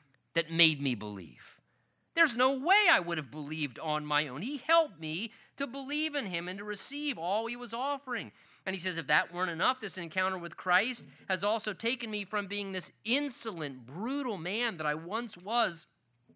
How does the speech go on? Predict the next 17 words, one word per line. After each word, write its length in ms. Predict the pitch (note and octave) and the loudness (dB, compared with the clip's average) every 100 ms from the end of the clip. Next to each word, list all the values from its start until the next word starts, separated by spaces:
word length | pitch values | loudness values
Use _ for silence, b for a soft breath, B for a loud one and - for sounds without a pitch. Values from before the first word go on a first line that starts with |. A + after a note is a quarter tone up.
| - - | -20 -12
in 120 | F3 | -2
my 180 | F3+ D#3+ | 0 0
spirit, 580 | - - B3+ C#4 G#3 D#3 B B | -2 -4 0 2 2 0 B B
where 140 | G3 G3 | 0 4
I 140 | D#3+ | 4
coldly 720 | D#3 - G3+ C#4 E4 A#3 F3+ | 2 -6 0 2 2 -2 -8
treated 480 | E3+ - C#4+ D4+ G#3 | -8 -6 -4 -4 -6
people 380 | F#3+ B3 G3+ E3 | -8 -10 -8 -10
harshly, 920 | D#3 - A3+ C#4+ E4 - - D3 F2 - b b b - | -10 -14 -10 -6 -4 -6 -8 -12 -16 -18 b b b -4
and 140 | B3 | 4
I 80 | A#3 | 6
abused 880 | A3+ E3 D3 F#3 D4+ F4 E4+ C4 - | 6 2 -4 -2 0 0 0 -4 -6
people, 340 | G3+ D#3 E3 | -6 -6 -6
and 80 | F#3+ | -2
I 80 | A#3 | -2
was 180 | A#3+ - | -2 -6
so 320 | - A3 | -4 -4